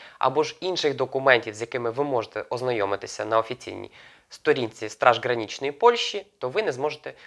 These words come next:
потрапити до Польщі. Тому уважно ознайомтеся з тим переліком документів, які потрібні для того, щоб потрапити в теперішній час на територію Польщі. Також, якщо ви хочете взяти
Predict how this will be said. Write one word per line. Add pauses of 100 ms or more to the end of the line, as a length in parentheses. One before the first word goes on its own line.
(100)
потрапити (220)
до
Польщі.
Тому
уважно
ознайомтеся
з
тим
переліком (300)
документів, (120)
які
потрібні
для
того,
щоб
потрапити
в
теперішній
час (260)
на
територію (240)
Польщі.
Також,
якщо
ви
хочете
взяти